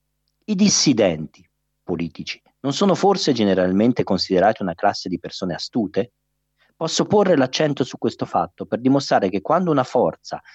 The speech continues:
che non sia la ragione guida lo spirito libero di un uomo, viene praticata la dissimulazione e si fa appello ai vari espedienti dell'arte. L'oppressione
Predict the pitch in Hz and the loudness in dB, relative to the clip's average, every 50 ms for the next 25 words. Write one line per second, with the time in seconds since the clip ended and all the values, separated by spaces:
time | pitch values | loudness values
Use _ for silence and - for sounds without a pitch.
0 | _ _ _ - 123 120 113 110 107 - - - 190 185 147 131 107 98 95 101 | _ _ _ -2 0 2 2 2 0 -2 -4 0 0 2 2 4 4 2 2 2
1 | 117 120 113 123 139 147 - _ _ _ _ _ _ _ _ 135 151 180 170 135 | 2 2 4 4 2 0 -2 _ _ _ _ _ _ _ _ 2 4 4 6 4
2 | 110 90 90 - - - - - 135 117 101 - 98 90 95 127 120 110 87 85 | 4 4 2 0 -2 -4 -2 2 2 2 4 2 2 4 4 4 4 4 2 2
3 | 95 120 147 135 110 90 80 87 101 117 - - - _ _ 156 190 175 156 - | 2 2 2 2 2 2 2 0 -2 -2 -4 -6 -12 _ _ 0 2 2 2 2
4 | - 143 127 - 170 - 147 123 - - 101 98 98 107 123 160 156 - - - | 0 -2 -2 -2 0 0 0 0 0 0 0 0 0 0 0 0 0 0 0 2
5 | 135 113 104 101 120 151 - - - - 80 71 82 98 - - _ _ _ 139 | 4 4 6 4 4 2 0 -4 -4 -4 -4 -4 -6 -10 -14 -16 _ _ _ -10
6 | - - 170 - - 180 180 - - - 101 82 82 92 110 120 131 - 147 151 | -6 -4 -2 0 0 0 -2 0 -2 -2 -2 0 0 2 2 2 2 2 0 0
7 | 147 139 101 85 98 101 - - - 151 123 85 80 82 - 110 107 101 90 - | 2 2 0 0 -2 -4 -4 -6 -6 -4 -2 -2 -2 -4 -4 -4 -4 -4 -6 -8
8 | - - - - _ _ _ _ _ _ _ _ _ _ _ _ _ _ _ _ | -12 -14 -18 -20 _ _ _ _ _ _ _ _ _ _ _ _ _ _ _ _
9 | _ _ 175 196 185 196 190 156 131 - - - - 110 90 78 78 80 90 110 | _ _ 0 0 0 2 2 2 2 2 0 2 2 4 2 2 2 -2 -2 -4
10 | - - | -4 -6